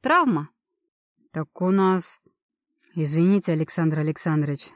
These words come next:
я этот вопрос решу как-нибудь сам". Голос у него такой низкий, что отражается где-то в глубинах тела, заряжая вибрации. "Надо же!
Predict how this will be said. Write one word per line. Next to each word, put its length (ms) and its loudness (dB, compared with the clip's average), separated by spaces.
я 240 0
этот 220 -4
вопрос 340 -4
решу 280 -4
как-нибудь 440 -2
сам". 320 -4
Голос 380 0
у 20 2
него 200 2
такой 260 -2
низкий, 340 0
что 140 -6
отражается 500 -2
где-то 300 -4
в 20 -6
глубинах 480 -2
тела, 400 -4
заряжая 480 -2
вибрации. 680 -6
"Надо 400 2
же! 240 -4